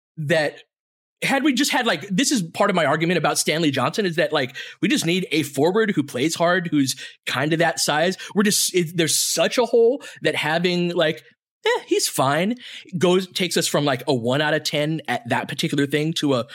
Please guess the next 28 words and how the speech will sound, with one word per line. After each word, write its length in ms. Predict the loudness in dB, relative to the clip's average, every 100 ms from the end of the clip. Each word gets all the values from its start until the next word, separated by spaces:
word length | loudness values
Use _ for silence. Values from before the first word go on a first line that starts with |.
| -20 _
four 340 | -6 0 2
out 120 | 2
of 80 | 0
ten. 220 | -2 0
And 80 | 0
that's 200 | 0 0
really 160 | 0 0
significant 680 | 0 0 -2 -2 -2 -4 -6 -6
in 120 | -2
an 80 | 0
N 120 | 2
B 220 | 2 2 2
A 20 |
that 200 | 2 0
is 160 | -2 0
so 160 | 0
targeted 760 | 0 -2 -2 0 0 0 -2 -6 -14 -20 _
in 200 | -4 -2
exploiting 600 | -4 -4 -4 0 0 0
matchups, 640 | -2 -4 -4 -8 -10 -14 -14 _
right? 200 | -4 -4
So 280 | -2 -2 -2 -4 -4
any-, 280 | -2 -2
anyhow, 280 | -2 -2 -2
please, 360 | 0 0 0 -4 -8 -8 -4
I, 120 | -2
I'd 160 | 0 0
love, 240 | 0 0